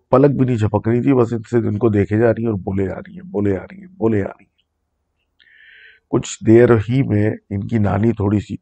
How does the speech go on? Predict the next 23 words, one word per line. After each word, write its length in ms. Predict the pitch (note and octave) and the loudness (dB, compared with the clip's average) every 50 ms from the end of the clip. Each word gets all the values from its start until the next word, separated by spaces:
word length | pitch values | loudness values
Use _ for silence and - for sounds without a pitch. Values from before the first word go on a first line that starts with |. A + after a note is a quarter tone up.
| _ | _
उकता 340 | - G2+ _ _ - G#2 G2+ | -10 -10 _ _ 2 2 2
सी 160 | G2 - A2+ A2+ | 2 2 0 0
गई 220 | G2+ G2+ G2+ G2+ | 0 0 0 0
और 160 | G#2 G2+ G2 G2 E2+ - _ _ _ _ _ _ _ _ _ | 0 0 0 -2 -4 -8 _ _ _ _ _ _ _ _ _
परेशान 480 | - G#2+ F#2 - G2+ G2 G2+ G2+ G#2 | -4 -4 -4 -4 -2 -2 -2 -2 0
भी 60 | G#2 G#2+ | 2 2
हो 120 | G#2 G2 | 2 2
गई 200 | F2+ G2+ G2+ G#2+ A2 _ - - - - _ _ | 0 -2 -4 -4 -6 _ -20 -20 -20 -20 _ _
और 80 | - G#2 | -2 -2
एक 80 | G2+ | -2
वहशत 440 | G2+ F#2+ G2 G2 F#2 - - A2+ G#2+ | 0 0 0 0 -2 -2 -4 -4 -4
सी 160 | - - A#2 | -2 -2 0
भी 260 | G2+ G2+ G2+ G2 F2+ F2+ _ _ - - - _ _ _ | 2 2 2 0 -2 -4 _ _ -20 -20 -20 _ _ _
आने 320 | - F#3 - G#2 G2+ A#2 A2+ | -4 0 0 2 2 2 2
लगी, 320 | G#2 G2 F#2 F#2+ G#2+ A2 | 2 2 2 0 -2 -2
तो 140 | - A2 G2+ | 0 0 0
वो 220 | G2 G#2 A2 - _ | 0 0 -2 -2 _
उठ 180 | - G2+ G2+ - _ _ | -6 -6 -6 -6 _ _
के 200 | - A2 G#2 F#2+ F#2 - _ _ _ - - _ _ _ _ - | -2 0 0 0 0 -4 _ _ _ -20 -20 _ _ _ _ -8
बहाना 420 | F#2+ F#2+ - F2+ G#2 G#2+ G#2+ G#2+ | -8 -6 -4 -2 0 2 2 2
करके 320 | G2 G2 F#2+ - - G#2+ G2 | 2 0 -2 -2 -4 -6 -4
कि 80 | G#2 | -4
"मैं 160 | G#2 G2 G2 | -4 -6 -6